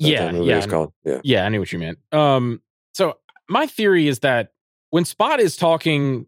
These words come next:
Speaker 2: with, sorry, I have to tell a story to tell a story, and I apologize <laughs> 'cause we're running out of time. We're almost at an hour already. Uh, but, uh, Spot mentions when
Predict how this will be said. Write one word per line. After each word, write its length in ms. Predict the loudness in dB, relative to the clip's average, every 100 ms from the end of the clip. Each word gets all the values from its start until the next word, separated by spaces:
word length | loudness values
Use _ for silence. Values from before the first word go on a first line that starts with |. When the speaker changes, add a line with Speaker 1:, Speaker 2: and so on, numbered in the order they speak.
| _
Speaker 2:
with, 280 | -2 -2 0
sorry, 160 | 0 0
I 40 |
have 100 | 0
to 80 | -4
tell 140 | -2 -2
a 40 |
story 240 | -2 -4
to 60 | -4
tell 100 | -12
a 40 |
story, 300 | -12 -10 -8
and 80 | -6
I 60 | -8
apologize 840 | -4 -2 0 -2 -2 -6 -6 _
<laughs> 0 |
'cause 520 | -4 -2 0 -2 -2 0
we're 80 |
running 300 | 2 4 2
out 100 | 2 0
of 100 | -2
time. 180 | -6 0
We're 80 |
almost 200 | 0 0 -2
at 60 |
an 100 | -4
hour 240 | -4 -2 -4
already. 320 | -4 -8 -10 -14 -18 _ -6
Uh, 360 | 0 4 4 0 -4 _ _ _ _
but, 380 | 0 2 2 -2 _ _ _ _ _ _ _
uh, 220 | -2 0
Spot 440 | 0 -2 0 2 2
mentions 720 | 2 2 2 2 2 0 -2
when 220 | -2 0